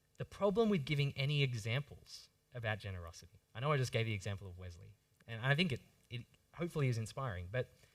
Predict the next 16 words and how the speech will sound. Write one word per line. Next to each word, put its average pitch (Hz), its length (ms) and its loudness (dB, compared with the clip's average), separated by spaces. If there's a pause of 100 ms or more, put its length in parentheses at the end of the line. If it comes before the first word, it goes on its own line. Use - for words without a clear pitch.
(400)
there's, 143 240 0
there's 151 180 0
an 147 240 8
inherent 170 400 6
problem 107 460 4
with 127 140 4
any 165 200 10
example 104 480 -2
in 95 100 -8
this 92 120 -10
space. - 380 -20 (1300)
We 143 140 4
all 190 100 6
have 202 180 6
different 190 300 -2
means, 175 420 -2